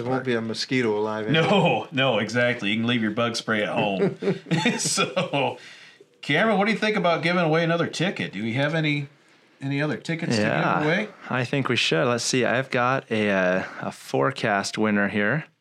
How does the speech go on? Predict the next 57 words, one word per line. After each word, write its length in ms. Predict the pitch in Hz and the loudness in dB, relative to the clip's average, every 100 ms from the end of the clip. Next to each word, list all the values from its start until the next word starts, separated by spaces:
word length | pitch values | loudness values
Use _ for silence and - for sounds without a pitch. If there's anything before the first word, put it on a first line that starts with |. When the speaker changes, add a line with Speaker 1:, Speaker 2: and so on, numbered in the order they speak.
| - | -4
Speaker 1:
Okay. 400 | 135 151 185 - - | 0 0 0 -6 -6
Speaker 3:
Um, 440 | 107 104 92 104 110 - - - | -2 2 2 2 -2 -12 -18 -6
I 140 | 98 101 | -2 0
went 260 | 101 101 | 0 -2
through, 420 | - 110 110 120 104 | -2 0 2 2 0
scrolled, 520 | - 123 110 117 120 | -2 0 2 2 2
and 120 | 98 | 2
I 180 | 90 90 | 2 0
just 320 | 95 - - | -2 -2 -4
chose 360 | - 113 113 107 | -2 0 0 2
a 60 | |
name 360 | 104 110 131 156 | 2 2 2 2
where 120 | 110 | 2
it 80 | 95 | 2
landed 320 | 104 117 131 | 0 0 -2
who 60 | 104 | -2
had 120 | 92 | -4
posted 340 | - 104 - 104 | -4 -6 -6 -4
a 20 | |
good 140 | 98 | -6
forecast. 640 | - 123 127 127 135 - - _ - - _ - | -2 -2 0 -2 -2 -4 -12 _ -20 -20 _ -4
And, 380 | 127 120 127 120 | 0 0 2 2
oh, 220 | 175 - - | 0 -2 -6
that's 200 | 101 - | -6 -4
the 120 | 107 | -2
wrong 220 | 104 110 | 0 2
one 100 | 107 | 0
I 40 | 107 | 0
circled. 460 | - 117 131 139 - | -2 -2 -2 -2 0
Our 260 | 101 104 | 2 0
forecast 760 | - - 135 143 139 139 135 - | -2 -4 0 0 0 -2 -2 0
winner 240 | 131 151 | 0 0
for 120 | - | -2
posting 420 | - 127 - 120 | -2 -2 0 0
a 60 | 123 | 0
good 180 | 131 131 | -2 -2
forecast. 500 | - 123 135 135 123 | -2 0 0 -2 0
A 40 | |
lot 300 | 110 120 175 | 2 2 2
of 80 | 165 | 0
the 80 | 120 | 0
forecasts 420 | - 113 110 104 | 0 0 0 -2
are 60 | 110 | 0
showing 240 | - 101 | 0 0
twenty 220 | - 69 | 0 -2
percent 360 | - - 113 110 | -2 -2 0 0
or 80 | 92 | 0
less 300 | 95 104 - | 0 -2 -6
chance 240 | 104 95 | -4 -2
Speaker 1:
That's, 100 | 98 | -2
Speaker 3:
of 80 | 98 | -2
rain 160 | 101 110 | 0 2
Speaker 1:
that's 160 | 117 | 0
Speaker 3:
and 180 | - 98 | 0 0
Speaker 1:
perfect. 240 | 113 - | 0 -2
Speaker 2:
That's 220 | 143 143 | -2 0
good. 80 | 143 | 2